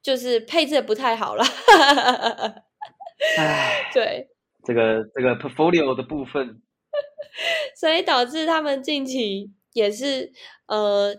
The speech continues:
Speaker 1: 就是，呃，应该说前阵子就已经是以很多是，算是低于正常行情的价格出售那一些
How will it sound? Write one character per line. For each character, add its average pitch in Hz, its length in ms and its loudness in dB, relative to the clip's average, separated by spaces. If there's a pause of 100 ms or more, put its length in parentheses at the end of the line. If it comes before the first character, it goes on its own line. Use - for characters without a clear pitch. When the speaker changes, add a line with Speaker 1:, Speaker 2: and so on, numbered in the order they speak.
(140)
Speaker 1:
就 370 120 0
是， 381 80 4
呃， 277 220 4
应 302 60 -2
该 381 80 2
说 359 100 2
前 262 280 -2
阵 302 180 -2
子 247 120 -2
就 285 180 0
已 233 60 0
经 247 520 -8
是 - 240 -10
以 202 380 -10
很 208 200 -10
多 226 320 0
是， 240 500 -4
算 294 300 -6
是 285 300 -8 (320)
低 294 220 -2
于 226 400 -2
正 262 240 -2
常 226 220 -8
行 208 180 -6
情 214 160 -8
的 208 100 -4
价 220 220 -2
格 202 180 -4
出 220 220 -6
售 220 180 -4
那 196 220 -2
一 202 40 -2
些 185 400 -4